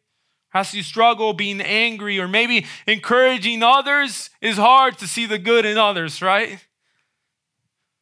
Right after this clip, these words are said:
But here's the deal, church. Our sanctification is a process. Maybe on the scale, on the scale before Christ, you were a negative two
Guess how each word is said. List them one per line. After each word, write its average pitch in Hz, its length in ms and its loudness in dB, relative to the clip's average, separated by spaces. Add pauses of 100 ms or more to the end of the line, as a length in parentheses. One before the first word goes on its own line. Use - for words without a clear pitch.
(420)
But 190 120 -8
here's 226 260 -4
the 202 80 -10
deal, 202 300 -6
church. 196 340 -8
Our 226 180 2
sanctification 202 1120 -8
is 127 120 -12
a 131 60 -14
process. 147 840 -8 (2000)
Maybe 208 320 -2
on 214 100 -2
the 196 80 -6
scale, 214 720 0 (1200)
on 202 140 2
the 202 100 -2
scale 220 440 0
before 208 420 -4
Christ, 214 520 -2
you 214 80 -10
were 202 200 -6
a - 20 -4
negative 202 540 -2
two 147 340 -10